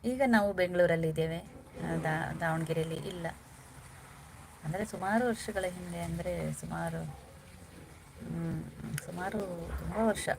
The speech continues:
ಒಂದು ಇಪ್ಪತ್ತೈದು, ಮೂವತ್ತು ವರ್ಷಗಳಿಗಿಂತ ಹಿಂದೆ. ಹ್ಮ್, ಬಹುಶಃ ನೀವೆಲ್ಲ ಹುಟ್ಟಿರ್ಲಿಲ್ಲ ಅನ್ಸುತ್ತೆ.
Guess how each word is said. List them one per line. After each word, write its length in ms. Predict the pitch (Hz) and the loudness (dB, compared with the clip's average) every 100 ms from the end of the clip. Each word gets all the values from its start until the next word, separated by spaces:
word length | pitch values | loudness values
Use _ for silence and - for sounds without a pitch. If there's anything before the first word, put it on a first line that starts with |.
| 151 | 0
ಒಂದು 380 | 160 156 156 156 | -2 -2 0 0
ಇಪ್ಪತ್ತೈದು, 560 | 151 - 165 - 165 165 | 0 0 -2 0 -2 0
ಮೂವತ್ತು 400 | 170 170 170 170 | 2 0 2 0
ವರ್ಷಗಳಿಗಿಂತ 640 | 160 170 165 165 165 185 | 0 -2 -2 -2 -4 -4
ಹಿಂದೆ. 400 | 170 170 196 208 | -4 -2 0 -2
ಹ್ಮ್, 760 | - - 147 156 156 151 156 | -4 -6 -4 -2 0 0 -2
ಬಹುಶಃ 280 | 165 170 - | -4 -4 -6
ನೀವೆಲ್ಲ 320 | 196 190 196 | -4 -2 0
ಹುಟ್ಟಿರ್ಲಿಲ್ಲ 500 | 190 175 185 180 175 175 | 0 0 0 2 2 2
ಅನ್ಸುತ್ತೆ. 580 | 165 151 - - - | 0 -4 -10 -12 -14